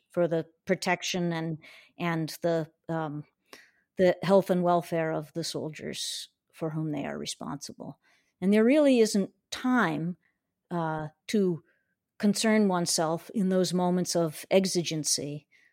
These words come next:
with why one is there. I think it's also the case that the myth has turned everyone into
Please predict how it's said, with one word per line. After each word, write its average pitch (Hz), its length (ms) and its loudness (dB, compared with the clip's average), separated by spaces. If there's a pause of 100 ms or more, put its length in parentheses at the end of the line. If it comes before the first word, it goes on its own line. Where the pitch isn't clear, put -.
(120)
with 180 360 0
why 156 600 -2 (160)
one 170 220 -2
is 156 160 -4
there. - 460 -8 (500)
I 196 60 -2
think 214 200 2
it's - 140 2
also 226 360 6
the 208 100 2
case 208 420 0
that 202 260 2 (400)
the 196 400 4 (100)
myth 220 440 4
has 202 180 2
turned 208 280 2
everyone 202 580 4
into 180 680 0